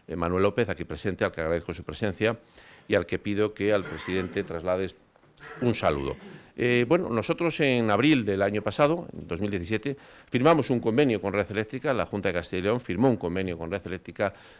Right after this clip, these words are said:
de España que tenía varios objetivos. Eh, los objetivos fundamentalmente es unir nuestras fuerzas en la lucha contra los incendios forestales,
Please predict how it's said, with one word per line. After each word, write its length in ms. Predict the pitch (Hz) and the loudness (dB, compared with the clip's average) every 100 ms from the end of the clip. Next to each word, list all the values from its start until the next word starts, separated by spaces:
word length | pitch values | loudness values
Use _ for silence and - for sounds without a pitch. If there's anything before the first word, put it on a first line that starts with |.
| _ | _
de 80 | - | -12
España 480 | - 95 104 110 113 | -2 2 4 2 2
que 100 | 92 | -4
tenía 240 | 92 101 | -2 0
varios 320 | 95 92 85 | 0 -2 -4
objetivos. 560 | 90 - 147 104 73 - - - - | -10 -8 -4 -4 -6 -12 -20 -20 -12
Eh, 80 | - | -6
los 160 | 90 90 | -4 -6
objetivos 380 | 87 117 123 | -4 0 0
fundamentalmente 800 | - 117 101 107 117 120 113 117 120 | 0 0 2 2 2 2 0 2 2
es 160 | - | 0
unir 220 | - 104 110 | -4 -2 0
nuestras 300 | 113 117 - | -2 -4 -2
fuerzas 440 | 117 98 127 - - - - | -2 2 2 0 -14 -18 -6
en 100 | 95 | 0
la 80 | 92 | 2
lucha 260 | 113 - | 2 2
contra 240 | 113 95 85 | 2 0 0
los 140 | 90 | -2
incendios 320 | 80 95 90 | -4 -4 -4
forestales, 600 | - 80 - 73 - - | -6 -8 -6 -6 -6 -12